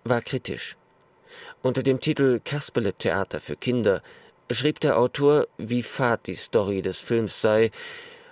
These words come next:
und dass wohl für den Erfolg des Films im Besonderen die Werbung verantwortlich sei. Denn nach dem Werbetumult um diesen Film, der sonst hierzulande kaum zehn Zeilen wert gewesen wäre,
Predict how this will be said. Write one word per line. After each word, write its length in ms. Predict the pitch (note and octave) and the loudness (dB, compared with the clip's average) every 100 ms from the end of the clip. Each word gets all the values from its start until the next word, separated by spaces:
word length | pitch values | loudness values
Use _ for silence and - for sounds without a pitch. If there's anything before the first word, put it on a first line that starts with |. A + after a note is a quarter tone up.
| _ _ | _ _
und 360 | B2 B2+ B2 - | -2 0 -2 -4
dass 380 | A2+ C3 - A#2+ | 0 2 2 0
wohl 320 | B2 C3 B2+ | 4 4 4
für 140 | - | 0
den 140 | A#2+ A2 | 0 0
Erfolg 440 | G2+ - C3+ - | 0 0 -2 -2
des 160 | G#2 - | -4 -2
Films 560 | - C#3+ C#3 - - - | 0 0 0 -2 -4 -4
im 220 | B2 B2 | -4 -2
Besonderen 580 | B2+ C#3 C#3+ C3+ B2+ B2 | 0 2 2 2 0 -2
die 160 | C3+ | -2
Werbung 480 | A#2+ F#2 D#2 B1+ G1+ | 0 0 -2 -10 -12
verantwortlich 840 | - - E2+ - - - A#1 - | -10 -8 -8 -8 -10 -10 -16 -10
sei. 300 | - A1 - - _ _ _ _ _ _ _ _ - | -6 -6 -6 -18 _ _ _ _ _ _ _ _ 4
Denn 320 | A#2+ A2+ G#2+ - - - - - _ _ _ - | 4 4 -4 -8 -20 -20 -20 -20 _ _ _ -6
nach 240 | A#2+ A2+ | 0 0
dem 220 | - G2+ F#2 | 0 -4 -2
Werbetumult 840 | G#2 F#2 - G2+ G2+ G#2 G#2 - | -2 -4 -6 -4 0 0 0 -2
um 180 | G2+ F#2+ | -6 -4
diesen 260 | G2+ F2+ | -4 -4
Film, 420 | E2 - A#2+ A#2 A2+ - | -6 -2 0 0 -4 -8
der 220 | - F#2 | -6 -4
sonst 380 | F#2+ G2 G2 - | -2 -4 -4 0
hierzulande 640 | C3 - A2+ G#2+ G#2 G2+ | 0 0 2 2 2 -2
kaum 400 | - A#2 A2 F2+ | -2 0 0 0
zehn 320 | - G2+ E2+ | -2 -2 -4
Zeilen 560 | - B2 C3+ C#3+ E2 C#2 | -4 -2 -2 -4 -6 -4
wert 260 | E2 E2+ | -6 -6
gewesen 440 | - F2+ F#2+ F#2+ G2 | -6 -2 -2 -2 0
wäre, 280 | G#2+ A2 | 0 0